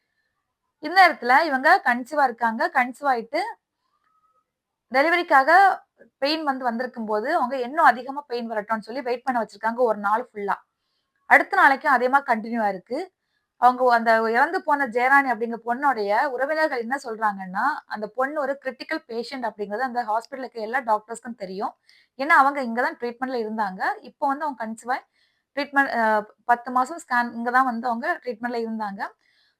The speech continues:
So இவ்ளோ கிரிட்டிக்கலான ஒரு பொண்ணுக்கு ஆபரேஷன் பண்ணுவாங்க, அதாவது சிசேரியன் பண்ணுவாங்களா, இல்ல நார்மல் டெலிவரி ட்ரை பண்ணுவாங்களா? கண்டிப்பா வந்து சிசேரியன் தான் ட்ரை பண்ணுவாங்க.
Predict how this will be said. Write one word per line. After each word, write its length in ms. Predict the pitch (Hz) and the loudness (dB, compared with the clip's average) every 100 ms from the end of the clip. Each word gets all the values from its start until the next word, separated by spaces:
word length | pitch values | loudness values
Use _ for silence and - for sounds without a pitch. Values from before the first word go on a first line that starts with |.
| - | 0
So 160 | 349 | 0
இவ்ளோ 220 | 311 294 370 | 2 2 0
கிரிட்டிக்கலான 560 | 302 277 302 330 330 320 | 0 -4 -2 2 4 4
ஒரு 180 | 254 254 247 226 214 202 _ | 4 4 4 2 0 -4 _
பொண்ணுக்கு 600 | 247 302 285 - 226 311 359 | -6 -4 -6 -6 -6 -4 -4
ஆபரேஷன் 480 | - 277 - 339 320 | 0 0 0 -4 -4
பண்ணுவாங்க, 380 | 240 214 214 208 | -6 -4 -4 -2
அதாவது 240 | 214 240 277 | 0 -2 -4
சிசேரியன் 400 | 233 302 330 320 | -4 -4 -4 -6
பண்ணுவாங்களா, 440 | 226 214 208 202 277 | -8 -4 -4 -2 -6
இல்ல 180 | 254 | -6
நார்மல் 340 | 269 233 262 240 | 0 0 0 -4
டெலிவரி 240 | 226 226 220 | -8 -8 -6
ட்ரை 120 | 208 | -6
பண்ணுவாங்களா? 480 | 202 196 185 185 185 185 _ _ _ _ | -4 -4 -6 -6 -10 -12 _ _ _ _
கண்டிப்பா 400 | 285 339 392 311 | 0 0 0 2
வந்து 440 | 226 214 339 494 | 2 -4 -6 -6
சிசேரியன் 320 | 277 247 277 247 | -6 -2 -2 -2
தான் 140 | 269 | -4
ட்ரை 140 | 226 226 | -4 -4
பண்ணுவாங்க. 440 | 214 202 190 202 | -4 -4 -4 -4